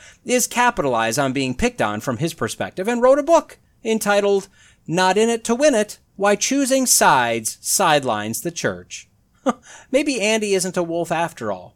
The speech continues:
Maybe he's just a snake. I'm sorry for saying this, but that's a bald-faced lie. Andy is a slimy, smarmy individual. Let's be honest. Well, moving on, Joel gives yet another poll, this time actually giving the polling body, Barna,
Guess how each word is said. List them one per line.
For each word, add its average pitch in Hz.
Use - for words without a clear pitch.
Maybe 165
he's 170
just -
a 143
snake. -
I'm 175
sorry 165
for 127
saying 151
this, 113
but 120
that's 135
a 113
bald-faced 104
lie. 147
Andy 277
is 180
a 165
slimy, 151
smarmy 139
individual. 107
Let's 180
be 98
honest. -
Well, 240
moving 220
on, 139
Joel 135
gives 135
yet 117
another 104
poll, 160
this 262
time 349
actually 240
giving 214
the 202
polling 214
body, 196
Barna, 139